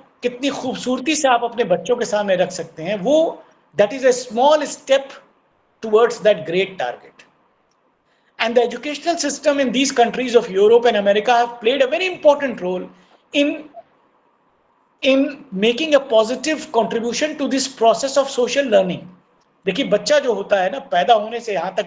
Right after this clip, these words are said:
पहुँचा जो है अठारह साल तक, उसकी एक सोशल learning हो रही है, उसके लिए school college नहीं है, वो जो इंटरेक्ट कर रहा है क्योंकि फैमिली के atmosphere में भी उसको communal बातें मिल रही, casteist बातें मिल रही। हमको लग रहा है हम नहीं दे रहे।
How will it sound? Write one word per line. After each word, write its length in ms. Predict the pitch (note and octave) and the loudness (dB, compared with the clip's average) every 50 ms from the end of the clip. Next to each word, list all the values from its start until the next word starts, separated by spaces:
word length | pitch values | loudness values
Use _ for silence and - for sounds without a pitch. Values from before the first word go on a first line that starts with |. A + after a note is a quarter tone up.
| - - | -6 -6
पहुँचा 260 | F3 D#3+ D#3+ A3 A3 | -6 -4 2 2 2
जो 120 | G3+ F#3 | 2 4
है 100 | G3 G3 | 2 0
अठारह 260 | F3+ - - F3 F3+ E3 | 0 0 -2 -2 -2 -2
साल 200 | C#3 C#3+ C#3 B2+ | -2 -2 -8 -8
तक, 180 | - - F#3+ - _ _ _ _ _ _ - - | -8 -12 -16 -16 _ _ _ _ _ _ -6 -6
उसकी 200 | B3+ - - D#4 | -4 -2 0 0
एक 80 | D4 D4+ | -2 0
सोशल 400 | - D4 C#4+ C4+ C#4 D#4+ E4 D#4+ | 0 0 2 2 4 2 2 4
learning 300 | C#4+ C4 B3+ B3 A#3 F#3 | 2 2 2 0 -2 -4
हो 80 | E3+ | -4
रही 80 | E3 E3+ | -4 -6
है, 40 | F3+ | -8
उसके 180 | - - C4 | -8 -8 -6
लिए 100 | C4+ B3 | -6 -6
school 240 | - - - D#4 D#4 | -6 -2 -2 -2 0
college 300 | - C#4 C4+ C4+ C4+ B3 | 2 2 2 2 0 -4
नहीं 180 | B3 C#4 C#4+ B3+ | -6 -6 -8 -8
है, 100 | E3 - - _ _ _ _ _ _ - | -8 -12 -16 _ _ _ _ _ _ -4
वो 100 | A3 B3+ | -2 0
जो 100 | C4 C#4+ | 2 4
इंटरेक्ट 440 | C#4 C4 A#3 A#3+ C4 D4+ D#4 D4+ D#4 | 2 2 2 2 2 2 2 2 2
कर 120 | - A3+ F3+ | 2 2 2
रहा 140 | E3 C3+ | 0 -6
है 140 | A#2+ - - _ _ _ - | -8 -12 -18 _ _ _ -6
क्योंकि 220 | B3 B3+ B3 C4+ | -6 -4 -4 -2
फैमिली 380 | - - F#3+ F#3+ G3 A3+ C#4 C#4+ | 0 2 2 2 2 0 -2 0
के 100 | C#4+ C#4 | 0 0
atmosphere 600 | B3+ A#3 - A#3+ A#3+ A#3+ A#3+ - - C#4+ C#4 C4+ | 0 0 -2 -4 -4 -4 -4 -2 0 2 2 4
में 140 | C4+ C4+ C4+ | 4 2 2
भी 120 | C#4 C4+ | 2 -2
उसको 260 | C4+ C4+ - C#4 C4+ | -2 -2 2 2 2
communal 400 | C4+ C4+ B3 B3 B3 A#3+ B3+ B3+ | 4 4 2 2 4 2 2 4
बातें 280 | B3 A#3+ A3+ A#3 B3 A#3+ | 6 4 4 2 -2 -8
मिल 160 | A#3+ A#3 A#3 | -8 -6 -4
रही, 180 | A#3 A#3+ A#3+ A#3+ | -2 -2 -2 2
casteist 440 | A#3+ A#3 G#3+ - - A#3 A3+ G3+ | 2 2 2 2 -2 -6 -4 0
बातें 260 | F#3 G3+ F#3+ - G3+ F#3 | 2 0 2 0 -4 -6
मिल 100 | F3 E3 | -8 -10
रही। 200 | D#3+ D3+ C#3+ - _ _ _ _ _ _ _ _ _ _ _ _ _ _ _ - | -12 -16 -18 -20 _ _ _ _ _ _ _ _ _ _ _ _ _ _ _ -2
हमको 260 | - A3+ C4 - F4 | 0 0 4 4 4
लग 160 | E4 E4 D#4 | 4 4 2
रहा 140 | D#4 D#4+ D4+ | 2 0 -2
है 60 | C#4 | -2
हम 60 | C#4 C#4 | -2 -2
नहीं 120 | C4+ C4+ | -2 -2
दे 140 | G#3 G#3 F#3 | -2 -4 -6
रहे। 120 | D3+ A#2+ | -6 -10